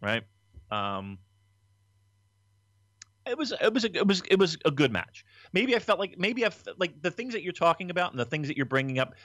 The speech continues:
maybe that's how I felt, and maybe I kinda feel like,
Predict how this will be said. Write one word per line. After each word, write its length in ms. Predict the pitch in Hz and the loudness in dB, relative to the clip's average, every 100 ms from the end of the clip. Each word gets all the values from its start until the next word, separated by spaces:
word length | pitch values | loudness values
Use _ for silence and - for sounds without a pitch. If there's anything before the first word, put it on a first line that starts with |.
| _ | _
maybe 200 | 160 170 | -2 0
that's 180 | 165 - | 0 0
how 180 | 139 139 | -2 -2
I 80 | |
felt, 340 | 123 - 135 - | -2 -2 -2 -2
and 80 | 117 | -4
maybe 260 | 123 131 123 | -4 0 0
I 60 | |
kinda 320 | 107 - 117 | -2 -4 -4
feel 260 | 107 123 117 | -4 -4 -4
like, 180 | 107 | -4